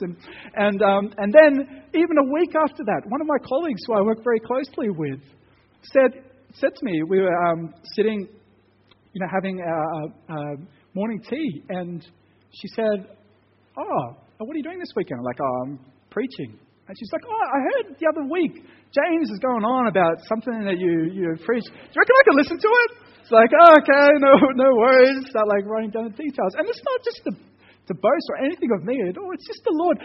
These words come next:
immediately answering a prayer by the power of his Spirit. I mean,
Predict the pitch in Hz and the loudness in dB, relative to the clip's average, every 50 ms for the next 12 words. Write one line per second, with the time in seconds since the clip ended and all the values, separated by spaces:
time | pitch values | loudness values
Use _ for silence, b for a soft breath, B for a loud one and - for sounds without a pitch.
0 | B B B - 240 240 269 302 330 403 415 440 415 392 349 349 320 302 320 320 | B B B -4 -2 -2 -2 -6 -8 -6 -6 -6 -2 -2 -2 -2 -2 -4 -6 -6
1 | 320 - - 262 285 311 311 311 - - 294 277 269 262 - 269 - - - 254 | -6 -4 -2 0 0 0 0 -2 -4 -4 -4 -2 -2 -2 -4 -6 -10 -6 -2 2
2 | 254 269 262 254 262 262 214 202 - - - 269 277 269 262 247 247 220 233 226 | 4 4 4 4 2 0 -4 -4 -8 -6 -6 -4 -2 0 0 -2 -2 -4 -8 -10
3 | 185 - - - _ - 196 170 147 123 104 - - _ _ _ _ _ _ _ | -12 -14 -20 -18 _ -8 -8 -6 -8 -10 -12 -16 -20 _ _ _ _ _ _ _
4 | _ _ _ _ _ _ _ _ _ _ _ _ _ _ _ _ _ _ _ _ | _ _ _ _ _ _ _ _ _ _ _ _ _ _ _ _ _ _ _ _
5 | _ _ _ _ _ _ _ _ _ _ _ _ _ _ _ _ _ _ _ _ | _ _ _ _ _ _ _ _ _ _ _ _ _ _ _ _ _ _ _ _
6 | _ _ _ _ 247 269 277 294 277 247 240 - B B | _ _ _ _ -10 -6 -2 0 0 -2 -2 -6 B B